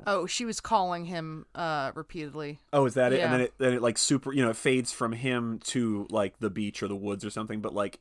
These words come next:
Speaker 2: s-, it's, it's su-, a superimposition fade.
Speaker 1: Yeah.
Speaker 2: So you see him, like, dissolve into nature.
Speaker 1: Yeah.
Speaker 2: And, like, I think this is, you know, it's all trying to sell us on the idea that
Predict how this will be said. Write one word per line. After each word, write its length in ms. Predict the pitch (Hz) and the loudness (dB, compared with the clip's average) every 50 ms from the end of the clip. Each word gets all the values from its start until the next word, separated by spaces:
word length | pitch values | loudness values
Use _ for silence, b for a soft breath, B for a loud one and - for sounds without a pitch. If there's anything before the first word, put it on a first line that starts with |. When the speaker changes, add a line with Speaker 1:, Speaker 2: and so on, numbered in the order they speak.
| _ | _
Speaker 2:
s-, 220 | - - - - - | -14 -14 -14 -10 -8
it's, 240 | - 131 - - - - - | -6 -6 -6 -6 -8 -8 -8
it's 160 | 135 - - | -4 -2 0
su-, 220 | - 143 131 123 - | 2 2 2 2 0
a 40 | 120 | 0
superimposition 840 | - - 151 127 - 131 120 110 110 104 101 113 110 - 131 127 - | 0 2 2 2 2 0 0 0 -2 -2 -4 -4 -4 -4 -6 -6 -4
fade. 360 | - 135 131 131 135 135 202 | -4 -4 -2 -2 -4 -4 -4
Speaker 1:
Yeah. 220 | 185 160 147 131 - - - | -4 -4 -4 -6 -8 -8 -2
Speaker 2:
So 140 | - 151 | 0 2
you 40 | 135 | 2
see 260 | - - 185 175 156 | 4 4 4 4 6
him, 260 | 131 151 151 143 139 135 | 6 6 4 4 6 6
like, 260 | 127 120 - - - | 4 4 4 0 0
dissolve 720 | - 135 123 104 113 120 113 113 113 117 120 127 117 127 | 2 2 4 4 4 4 6 6 8 6 6 4 2 0
into 400 | 123 120 117 117 113 - 120 113 | -2 -2 -2 -2 -2 -2 -2 -2
nature. 540 | 107 104 104 120 - - 151 143 143 147 156 196 | 0 0 0 -2 -2 -2 -2 -2 -2 -2 -4 -6
Speaker 1:
Yeah. 260 | 196 180 170 160 156 B B B B B - | -4 -2 -2 -4 -4 B B B B B 0
Speaker 2:
And, 140 | 156 165 | 2 4
like, 180 | 165 160 156 - | 6 4 4 4
I 100 | - 135 | 2 2
think 500 | 135 - - - - 131 127 127 135 - | 2 0 -2 0 2 2 2 2 0 -4
this 260 | 131 120 127 - - 131 | -4 -2 -2 -2 0 -2
is, 220 | 127 117 - - | -4 -4 -4 -2
you 80 | 151 127 | -2 0
know, 80 | 113 | 0
it's 120 | 110 - - | 0 0 2
all 280 | 127 131 131 127 127 - | 2 4 4 2 2 0
trying 460 | - - - 127 123 120 120 117 117 | -2 0 2 2 2 2 0 -2 -4
to 260 | - 123 117 110 107 | -2 -2 0 0 0
sell 540 | - - - - 117 113 110 110 110 107 - | 0 0 0 2 4 4 4 4 2 2 2
us 400 | 92 101 104 104 - - - - - | 2 2 2 2 2 0 -2 -2 -2
on 120 | 101 104 104 | -2 -2 0
the 120 | 104 104 | 0 0
idea 340 | 104 95 107 104 101 101 98 | -2 -2 -2 -2 -2 -2 -2
that 300 | 92 90 98 92 87 | -4 -6 -6 -6 -8